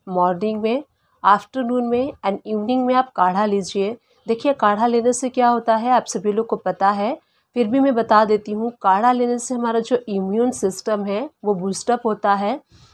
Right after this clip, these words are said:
हमारी जो रोग प्रतिरोधक क्षमता है, वो बढ़ती है। अगर हमारी रोग प्रतिरोधक क्षमता, यानी कि इम्यून सिस्टम स्ट्रॉन्ग होगा, तो कोई भी बीमारी हमारे पर अटैक नहीं कर सकती,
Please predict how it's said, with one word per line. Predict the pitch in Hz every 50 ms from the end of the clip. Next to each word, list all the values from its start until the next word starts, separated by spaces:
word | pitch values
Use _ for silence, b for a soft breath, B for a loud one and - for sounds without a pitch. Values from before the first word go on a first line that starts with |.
| b b
हमारी | 220 208 208 214 220 240
जो | 220 - 262 262
रोग | 214 180 190 208 226 240 240 -
प्रतिरोधक | 220 208 208 - 214 202 202 196 185 170 240 233 226
क्षमता | - - - 180 170 175 - 202 202
है, | 202 196 190 196 247 269 _ _ _ _ _ _ _ -
वो | 208 233
बढ़ती | 220 226 202 202 - - - 254 254 240
है। | 240 247 269 302 370 - _
अगर | - 202 196 214 208
हमारी | 214 214 214 214 226
रोग | 214 175 170 190 202 220 220 _
प्रतिरोधक | 208 196 196 - 208 202 185 185 185 175 208 208
क्षमता, | - - 214 175 175 170 - 202 208 247 285 294 - _
यानी | 202 185 185 190 202
कि | 196 - 220 214 - 214
इम्यून | 202 202 208 226 247 269
सिस्टम | 262 - 240 220 - - 254 240 233
स्ट्रॉन्ग | 220 - - - 208 185 180 196 208
होगा, | 180 180 160 180 180 180 - - - _ _ _ _ _ _ _ _
तो | - 277
कोई | 277 - 247 233 247 269 269
भी | - 285
बीमारी | 240 233 220 214 208 202 202 202 226 233
हमारे | 220 202 190 185 185 196 190
पर | - - - - _
अटैक | 180 175 170 - 202 196 208 226 220 -
नहीं | 180 170 151 214 214
कर | 214 220 202
सकती, | 202 - 208 190 - _ 208 202 247 277